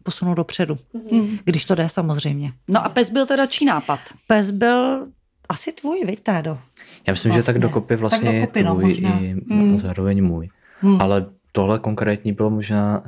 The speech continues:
Speaker 4: tenhle pes byl konkrétní možná větší pecka než mladší bratr.
Speaker 3: <laughs>
Speaker 4: Ale
Speaker 1: No.
Speaker 3: Jasně, fakt, jo?
Speaker 4: opravdu, já jsem byl jako super, pohladil jsem si ho a pak jsem šel radši pryč, protože s-, pak jsem si uvědomil, že vlastně teďka s tím bude větší starost, že nevím, co s tím.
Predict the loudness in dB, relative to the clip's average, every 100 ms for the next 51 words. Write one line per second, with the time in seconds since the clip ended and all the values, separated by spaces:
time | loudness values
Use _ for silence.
0 | -8 -2 0 0 0 -2 -2 -2 -2 0
1 | -2 0 0 0 0 2 2 2 2 0
2 | -2 -2 0 0 0 -2 0 0 0 -4
3 | 0 0 0 -2 -2 -4 -4 4 6 6
4 | 4 2 2 2 2 2 2 0 -2 -2
5 | -2 -2 -6 -2 2 2 2 -6 -6 2
6 | 4 4 4 4 2 2 4 4 4 0
7 | -12 -2 2 2 0 0 2 2 0 -4
8 | 0 2 4 2 2 0 0 -4 -12 -6
9 | -2 0 2 0 -2 -2 0 0 0 -2
10 | 0 -2 -6 -4 -4 -4 -2 0 2 4
11 | 4 4 0 -6 _ _ 0 2 2 0
12 | -2 -2 -4 _ -4 -2 -2 -2 0 0
13 | 0 -4 -2 -2 0 0 2 0 -4 -8
14 | -2 -2 0 0 0 0 -2 -4 -8 0
15 | 2 4 2